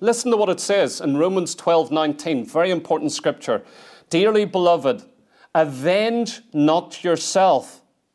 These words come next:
but rather give place unto wrath." In other words, let it go. You let wrath go. Don't take vengeance.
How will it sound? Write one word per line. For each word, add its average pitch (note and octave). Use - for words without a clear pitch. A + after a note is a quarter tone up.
but F#3+
rather G3
give E3+
place F#3
unto E3
wrath." D#3+
In D3
other G3
words, E3
let F#3
it E3+
go. E3
You E3+
let A3
wrath C#3
go. C#3+
Don't A#3
take A3+
vengeance. E3